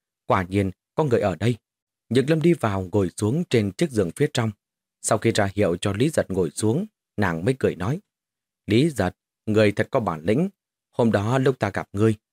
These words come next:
ngươi nhiều nhất cũng chỉ có thực lực nhị tam tinh nguyên khí. Không ngờ nửa năm không gặp, ngươi đã trở thành bát tinh đấu sư. Hơn nữa, lại còn xuất sắc vượt qua Tế Thần Huyết Điện. Quả nhiên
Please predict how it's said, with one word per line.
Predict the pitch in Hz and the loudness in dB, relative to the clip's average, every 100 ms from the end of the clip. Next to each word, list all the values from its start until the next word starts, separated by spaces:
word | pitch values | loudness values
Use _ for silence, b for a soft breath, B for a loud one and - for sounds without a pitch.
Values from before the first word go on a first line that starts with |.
| _ | _
ngươi | 113 110 95 | 0 2 2
nhiều | 92 82 | 0 -2
nhất | 104 107 107 - | 0 -2 -2 -2
cũng | 139 165 | -2 0
chỉ | 101 80 | -2 -2
có | - | -4
thực | - 101 | -4 0
lực | 95 - | -2 -2
nhị | 98 107 - - | 0 2 2 -4
tam | 98 92 | -6 -2
tinh | 110 92 | -2 0
nguyên | 95 82 | 0 -2
khí. | - 127 214 _ _ _ _ - | -2 -2 -4 _ _ _ _ -2
Không | 196 | 0
ngờ | 156 | 2
nửa | 127 117 | 2 2
năm | 85 98 | 0 -4
không | 95 107 92 | -2 -2 0
gặp, | 87 - _ _ _ | -4 -6 _ _ _
ngươi | 107 113 | 0 2
đã | - | 2
trở | 95 85 | 0 -2
thành | 95 80 - | -4 -6 -6
bát | - 120 | -4 -4
tinh | - 92 | -2 -4
đấu | 95 160 | -2 -2
sư. | - 123 - _ _ _ _ | 2 0 0 _ _ _ _
Hơn | - 147 | -2 0
nữa, | 131 - - _ - | 0 -2 -4 _ -4
lại | 123 | -2
còn | 127 117 | 0 -2
xuất | - 208 | 0 -2
sắc | - 214 - | 0 -4 -4
vượt | 101 101 - | -2 -2 -2
qua | - 90 80 | -6 -6 -2
Tế | - | -2
Thần | - 87 80 | 0 -2 -2
Huyết | 185 | -2
Điện. | 110 98 - _ _ _ - | 0 0 -2 _ _ _ -2
Quả | 170 120 | -2 0
nhiên | 127 175 | 0 0